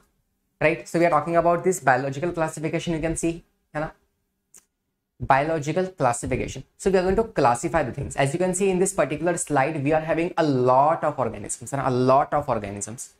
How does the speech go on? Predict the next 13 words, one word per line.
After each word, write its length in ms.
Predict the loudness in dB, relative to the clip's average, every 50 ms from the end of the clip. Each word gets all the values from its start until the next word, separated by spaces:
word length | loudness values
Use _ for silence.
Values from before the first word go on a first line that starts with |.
| _ _ _ _ _ -2
You 60 | 0
can 120 | 0 0 0
see 160 | 0 0 0
the 100 | 0 0 0
flamingo 440 | 0 0 0 2 2 0 2 2 2 2
there, 260 | 2 2 2 2 2 2
we 100 | 2 0
have 120 | 0 0
the 120 | -2 -2 -2 -2
penguin, 500 | -2 0 0 0 0 0 0 0 0 0 0
we 100 | 0 0 0
have 180 | 0 -2 -2 -6
sea 360 | -8 -10 -10 -6 -4 -4 -4